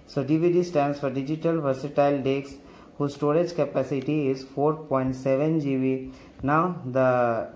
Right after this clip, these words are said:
D V Ds, so the D V Ds have become more popular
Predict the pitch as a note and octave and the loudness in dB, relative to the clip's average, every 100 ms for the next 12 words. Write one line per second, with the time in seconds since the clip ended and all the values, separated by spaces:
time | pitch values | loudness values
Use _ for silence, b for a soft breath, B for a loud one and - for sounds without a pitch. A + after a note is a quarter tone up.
0 | - B2 C#3 C#3+ D3+ D#3 D#3+ D#3+ D3 C3 | -8 -2 0 0 2 2 2 0 -6 -8
1 | C3+ A#2+ - E3 D3 D#3 C3+ B2+ A#2+ A#2+ | -8 -8 0 2 2 0 -8 -4 -4 -4
2 | A#2+ - - - B2+ C#3 E3 G3 G3+ D3+ | -10 -16 -18 -6 -2 0 0 -2 -2 -2
3 | C#3 C3+ C#3 C#3 C3 B2+ F3 E3+ C#3+ B2 | -2 -4 -2 -2 0 0 0 2 0 0
4 | C#3+ C3+ C3+ C#3 | -2 0 0 -2